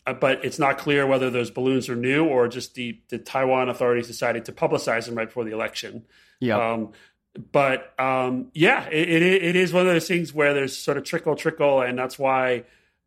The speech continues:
Speaker 1: um, if, if there were things that the Biden administration was trying to quash to sort of keep it from getting into the, um, you know, sort of into the public discourse ahead of a rapprochement with Beijing, um, it's just stuff, you know, that I think there are people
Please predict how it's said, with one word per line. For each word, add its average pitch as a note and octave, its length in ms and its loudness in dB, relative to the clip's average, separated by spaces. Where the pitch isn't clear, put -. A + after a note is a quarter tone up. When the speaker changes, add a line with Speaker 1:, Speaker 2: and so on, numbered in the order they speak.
Speaker 1:
um, B2 340 0
if, C#3+ 260 -4
if C#3+ 160 -4
there C#3+ 140 4
were C#3+ 240 6
things D#3 440 2
that C#3 140 -4
the C3 100 2
Biden C3+ 260 0
administration C3+ 520 -2
was B2 160 -2
trying B2+ 320 -4
to B2 140 -16
quash B2+ 640 0
to - 160 -18
sort B2 180 -8
of A2+ 80 -10
keep - 300 -8
it C#3+ 100 -4
from B2 220 -4
getting B2+ 280 -2
into B2+ 300 -6
the, A#2 280 -2
um, A#2 440 -4
you B2 100 -6
know, A2+ 80 -4
sort A#2+ 220 -6
of G#2+ 260 -10
into B2+ 180 -8
the C3 60 -4
public B2+ 240 0
discourse B2+ 480 -2
ahead B2 240 -2
of A#2+ 140 0
a A2+ 180 -2
rapprochement B2+ 680 0
with A#2+ 180 -8
Beijing, C3 560 -2
um, B2 240 -2
it's B2+ 200 -4
just C3 160 -6
stuff, - 500 -2
you C3 80 -4
know, B2+ 160 2
that A#2+ 100 0
I A#2+ 60 0
think C3+ 140 -4
there C3 100 2
are A#2+ 60 0
people B2+ 580 2